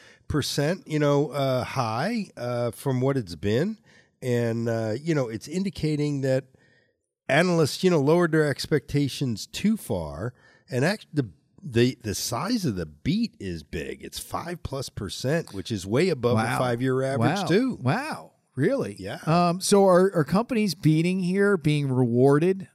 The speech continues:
Speaker 2: uh, in, in your opinion, uh, you know, from a, a price appreciation perspective?
Speaker 1: Yeah, I mean, we're
Speaker 2: And
Speaker 1: seeing
Speaker 2: those that are missing getting trashed?
Speaker 1: Yeah, we're seeing the market go up. You know,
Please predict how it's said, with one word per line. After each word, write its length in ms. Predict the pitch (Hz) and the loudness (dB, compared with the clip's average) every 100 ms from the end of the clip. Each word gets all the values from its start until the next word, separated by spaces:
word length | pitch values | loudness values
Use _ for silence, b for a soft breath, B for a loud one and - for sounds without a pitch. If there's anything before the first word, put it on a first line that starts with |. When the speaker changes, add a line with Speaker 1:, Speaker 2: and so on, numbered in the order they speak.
| - | -6
Speaker 2:
uh, 640 | 160 165 165 160 160 156 - | -4 -2 -2 -2 -4 -8 -6
in, 180 | 185 165 | -4 -4
in 260 | 185 170 | -4 -4
your 180 | 160 160 | 0 0
opinion, 580 | 170 165 180 175 175 185 B B B B - | 0 0 0 0 -2 -2 B B B B -4
uh, 840 | 143 143 139 135 135 135 139 135 - _ | 0 2 2 2 2 0 0 -2 -6 _
you 160 | 180 156 | -2 0
know, 240 | 143 135 | 2 2
from 220 | 131 135 | 2 2
a, 200 | 127 117 - | 2 0 -4
a 100 | 131 | -6
price 360 | - 143 135 | -2 -2 -2
appreciation 640 | - 135 135 127 127 123 135 | -2 0 2 2 -2 -2 -4
perspective? 580 | 147 - 160 - 202 - | -6 -4 -4 -4 -10 -2
Speaker 1:
Yeah, 160 | 247 | 2
I 40 | 185 | 6
mean, 180 | 160 170 | 6 6
we're 60 | |
Speaker 2:
And 100 | 135 | 6
Speaker 1:
seeing 120 | 151 151 | 6 6
Speaker 2:
those 60 | |
that 80 | 156 | 6
are 80 | 147 | 2
missing 320 | 139 139 156 | 2 0 0
getting 260 | 143 139 127 | -2 -2 -4
trashed? 540 | 123 127 131 165 - | -2 -2 -2 -4 0
Speaker 1:
Yeah, 140 | 135 120 | 2 4
we're 120 | 110 | 2
seeing 320 | - 160 139 | 0 4 4
the 80 | 120 | 4
market 380 | 131 139 131 - | 4 2 0 -2
go 160 | 127 | 4
up. 180 | 127 117 | 4 4
You 60 | 143 | 2
know, 180 | 127 | 4